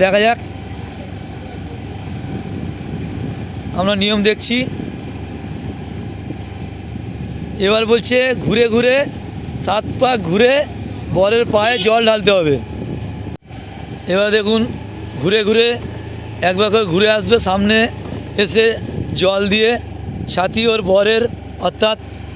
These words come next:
বরের নাম হচ্ছে সুমন, নামটা এতক্ষণ বলা হয়নি, বরের নাম হচ্ছে সুমন আর কনের নাম হচ্ছে সাথী। সাথী আর সুমনের বিয়ে চলছে। দেখুন জল দিয়ে পা ধুয়ে দিচ্ছে। দেখুন এ এক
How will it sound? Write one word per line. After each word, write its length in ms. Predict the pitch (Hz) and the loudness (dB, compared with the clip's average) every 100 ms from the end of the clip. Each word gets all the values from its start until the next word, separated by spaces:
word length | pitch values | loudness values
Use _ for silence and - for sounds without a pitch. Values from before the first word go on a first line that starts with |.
| - - - - - - - - - - - - - - - - | -14 -16 -16 -14 -14 -14 -14 -14 -12 -12 -12 -12 -12 -12 -8 0
বরের 260 | 185 220 | 2 4
নাম 160 | 220 220 | 2 2
হচ্ছে 220 | 233 - 240 | 2 2 2
সুমন, 340 | 233 214 247 254 - | 2 2 2 0 -2
নামটা 240 | 196 202 214 | -2 2 2
এতক্ষণ 260 | 208 214 208 | 4 2 4
বলা 200 | 196 214 | 4 4
হয়নি, 240 | 220 226 247 - - - - | 2 2 0 -4 -6 -6 -4
বরের 260 | 156 196 220 214 | 0 2 2 2
নাম 100 | 220 | 2
হচ্ছে 220 | 226 254 | 2 0
সুমন 360 | 220 233 220 170 - - - - - - | 0 2 2 2 -2 -8 -10 -10 -10 -2
আর 240 | 165 175 175 - - - | 0 2 0 -2 -6 -2
কনের 280 | 196 202 226 226 | 2 2 4 4
নাম 80 | 220 | 4
হচ্ছে 220 | 233 254 | 2 2
সাথী। 360 | 233 214 220 214 | 2 2 2 0
সাথী 400 | 156 190 196 233 233 | 0 0 0 0 2
আর 180 | 220 214 214 - - | 4 2 0 -8 -8
সুমনের 380 | - 202 214 220 | -2 2 4 2
বিয়ে 180 | 190 214 | 2 4
চলছে। 320 | 226 226 240 | 4 4 2
দেখুন 280 | 220 214 196 151 - - - - | 2 2 2 -2 -6 -4 -2 2
জল 180 | 202 220 | 2 4
দিয়ে 160 | 220 233 | 4 2
পা 180 | 226 214 | 2 2
ধুয়ে 180 | 214 214 | 2 2
দিচ্ছে। 280 | 214 - 185 131 - - - - - - - | 0 0 0 0 -4 -8 -8 -8 -10 -10 0
দেখুন 260 | 185 185 160 123 - - - - - - - | 2 2 2 -2 -6 -8 -6 -6 -6 -6 -2
এ 80 | 202 | 0
এক 140 | 226 | 0